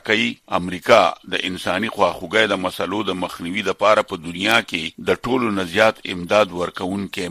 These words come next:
ملک دی. خو ښاغلي جان کیری وایي چې د صدر بایدن په خیال موږ له دې نه هم زیات څه کول پکار دي. همدغه وجه ده چې صدر بایدن په دې لړ کې یوه صدارتي هنګامي منصوبه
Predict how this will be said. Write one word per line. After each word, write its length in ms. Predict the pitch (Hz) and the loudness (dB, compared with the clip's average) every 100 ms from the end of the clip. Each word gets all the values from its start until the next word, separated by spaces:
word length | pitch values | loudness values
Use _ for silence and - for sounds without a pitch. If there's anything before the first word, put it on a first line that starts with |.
| 98 | -2
ملک 260 | 98 - 90 | -2 -2 -6
دی. 160 | 87 - _ - | -4 -4 _ -10
خو 120 | - - | -6 4
ښاغلي 380 | 110 117 139 120 | 4 4 0 0
جان 200 | 110 107 104 | 2 0 0
کیری 260 | 123 123 120 | 0 2 0
وایي 280 | 120 123 120 | -2 -2 -2
چې 100 | 107 | -2
د 100 | 95 - | -2 -4
صدر 240 | 92 92 - | -4 -4 2
بایدن 340 | 110 113 107 101 | 4 4 0 -4
په 60 | 98 - | -8 0
خیال 240 | 107 104 98 | 2 4 0
موږ 140 | 107 110 | -2 -2
له 40 | 90 | -2
دې 200 | 92 113 | 0 0
نه 60 | 98 95 | 0 -2
هم 160 | 92 85 | -6 -2
زیات 260 | 98 - - | 0 0 -4
څه 80 | 107 98 | -10 -4
کول 160 | 90 82 | -4 -4
پکار 400 | 95 104 95 90 85 | -6 2 2 2 -4
دي. 120 | 82 92 95 | -8 -8 -6
همدغه 460 | 95 95 110 104 110 | -4 2 2 4 2
وجه 180 | 113 | 2
ده 180 | 110 113 | 4 4
چې 180 | - - | 2 -6
صدر 220 | 104 90 87 92 | -2 -2 0 0
بایدن 300 | 104 101 98 | 0 0 -6
په 140 | 92 85 | -8 -6
دې 120 | 95 90 | -4 0
لړ 100 | 104 - | 0 0
کې 440 | 107 104 92 98 95 | -2 -2 -4 -2 0
یوه 180 | 95 98 | 2 0
صدارتي 520 | 95 92 90 90 117 107 | 0 2 2 2 -2 -2
هنګامي 480 | 98 92 95 101 107 | -2 -2 -2 -2 -6
منصوبه 480 | 92 90 - 95 101 | -6 -8 -6 2 2